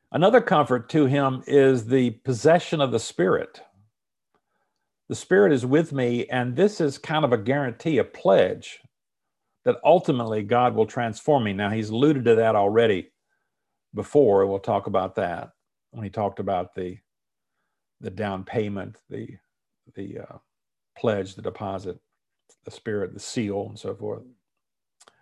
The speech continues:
And then, uh, thirdly, another thing he talks about here that's very helpful, he says, "There is the knowledge that death involves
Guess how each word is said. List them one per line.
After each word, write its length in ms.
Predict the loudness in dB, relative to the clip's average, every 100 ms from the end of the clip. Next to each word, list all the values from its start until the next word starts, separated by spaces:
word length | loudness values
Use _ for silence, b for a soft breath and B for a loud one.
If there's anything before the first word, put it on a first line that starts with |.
| _ _ _ _ _ _ _ _ _
And 240 | 0 2
then, 440 | 4 4 4 0 -4 0
uh, 420 | 4 6 4 2 -4 _
thirdly, 640 | 2 4 4 4 2 0 -8 _
another 300 | -2 2 2
thing 220 | 2 -2
he 120 | -2 -2
talks 320 | 0 0 0
about 260 | 0 0
here 160 | 0 0
that's 240 | 0 -4
very 300 | -10 -4 -2
helpful, 420 | -2 -4 -4 -4 -4
he 160 | -6
says, 460 | 0 4 4 0 -12 _ _ _ _ _ _ _ -2
"There 200 | 4 4
is 120 | 4
the 100 | 2
knowledge 580 | 2 2 2 2 0 0
that 320 | 2 2 2
death 640 | 4 6 4 -2 _ _ _ _
involves 920 | -8 -6 2 4 6 6 4 2 -12